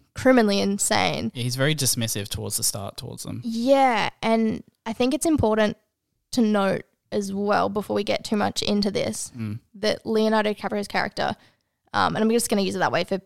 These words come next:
Speaker 1: people who haven't,
Speaker 2: Mm.
Speaker 1: aren't familiar with the character name so much.
Speaker 2: Well, we should just say it. It's, his
Speaker 1: Yeah.
Speaker 2: name is, um, Teddy, what is it?
Speaker 1: Teddy
Speaker 2: Teddy Daniels. So
Speaker 1: Teddy Daniels.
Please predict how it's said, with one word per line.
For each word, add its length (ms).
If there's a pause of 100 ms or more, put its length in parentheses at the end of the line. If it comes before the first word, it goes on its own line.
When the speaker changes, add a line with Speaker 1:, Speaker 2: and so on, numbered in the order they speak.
(160)
Speaker 1:
people 200
who 100
haven't, 360 (160)
Speaker 2:
Mm. 320
Speaker 1:
aren't 180
familiar 180
with 60
the 60
character 300
name 200
so 140
much. 240 (680)
Speaker 2:
Well, 80
we 60
should 160
just 140
say 140
it. 80
It's, 160
his 200
Speaker 1:
Yeah. 60
Speaker 2:
name 220
is, 180
um, 420 (420)
Teddy, 680 (180)
what 140
is 60
it? 60
Speaker 1:
Teddy 480
Speaker 2:
Teddy 520 (180)
Daniels. 440
So 120
Speaker 1:
Teddy 140
Daniels. 180